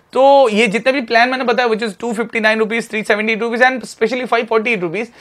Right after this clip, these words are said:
ये प्लान आपका डिपेंड करता है अलग-अलग सर्कल में, अलग-अलग प्राइस हो सकता है। हो सकता है कोई-कोई सर्कल में आपको दो चार रुपए ज्यादा है, या फिर हो सकता है कोई-कोई सर्कल में दो चार रुपए कम है। तो ये है आपका टोटल प्लान। तो आपको क्या लगता है, बीएसएनएल का फ़ाइव फ़ोर्टी एट रुपीज का पाँच जीबी वाला अनलिमिटेड प्लान क्या सही है आपके लिए या फिर क्या गलत है? अगर आप बीएसएनएल इस्तेमाल करते हैं definitely it is good for you।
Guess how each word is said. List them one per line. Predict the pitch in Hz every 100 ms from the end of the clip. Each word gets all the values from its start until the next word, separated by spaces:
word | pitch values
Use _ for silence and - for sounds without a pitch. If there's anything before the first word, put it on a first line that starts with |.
| - - 202
ये | 240
प्लान | 247 269
आपका | 277 269
डिपेंड | 196 190 262 254
करता | 233
है | 240
अलग-अलग | 214 233 247
सर्कल | 233 208 233
में, | 247
अलग-अलग | 208 208 233 208
प्राइस | 202 202
हो | 196
सकता | 170 156 160
है। |
हो | 208
सकता | 226 226
है | 233
कोई-कोई | 208 202 220
सर्कल | 196 208
में | 208
आपको | 190 196
दो | 175
चार | 202
रुपए | 180 208
ज्यादा | 165 165 180 214
है, | 240 - - - -
या | 247
फिर | 277
हो | 220 247
सकता | 269 226 269
है |
कोई-कोई | 233 226 254
सर्कल | 247 208 233
में | 240
दो | 202
चार | 185 214
रुपए | 214
कम | 233 190 190
है। | 160 -
तो | 202
ये | 196 226
है | 220
आपका | - 254
टोटल | 233 247
प्लान। | 214 196
तो | 180
आपको | 196 208 -
क्या | 226 247
लगता | 220 170 170
है, | 151 - - - -
बीएसएनएल | 156 208 269 269 269
का | 254
फ़ाइव | 233 214 240
फ़ोर्टी | 214 226 220
एट | 254 208
रुपीज | 226 254
का | 262
पाँच | 202 185 202
जीबी | 185 240 240 247
वाला | 233 220
अनलिमिटेड | 214 220 233 214
प्लान | 240 220
क्या | 214
सही | 208 180 202
है | 233
आपके | 226 220
लिए | 233
या | 226
फिर | 214
क्या | 208 208
गलत | 190 196 160
है? |
अगर | 185 233
आप |
बीएसएनएल | 185 220 247 226
इस्तेमाल | 220 214 214
करते | 214
हैं | 196
definitely | 175 208 208
it | 202 180
is | 190
good | 185
for | 214 202
you। | 220